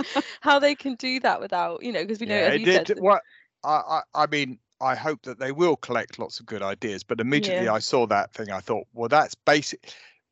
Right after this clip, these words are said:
Speaker 3: They can't actually do anything in some really meaningful. They can shift the problem around in the system, you know, um, uh, as they're sort of doing it now to try and sort of even out the risk. But the only thing that's gonna fix it fundamentally is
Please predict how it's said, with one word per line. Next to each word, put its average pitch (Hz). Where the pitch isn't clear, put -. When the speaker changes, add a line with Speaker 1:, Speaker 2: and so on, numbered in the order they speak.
Speaker 3:
They 151
can't 220
actually 143
do 127
anything 95
in 123
some 120
really 131
meaningful. 113
They 120
can -
shift -
the 139
problem 139
around 127
in 117
the 110
system, 113
you 123
know, 107
um, 117
uh, 113
as 123
they're 117
sort 113
of 104
doing 120
it 113
now 123
to -
try 127
and 113
sort 120
of -
even 120
out 110
the 110
risk. 107
But -
the 170
only 160
thing 117
that's 90
gonna 101
fix -
it -
fundamentally 98
is 87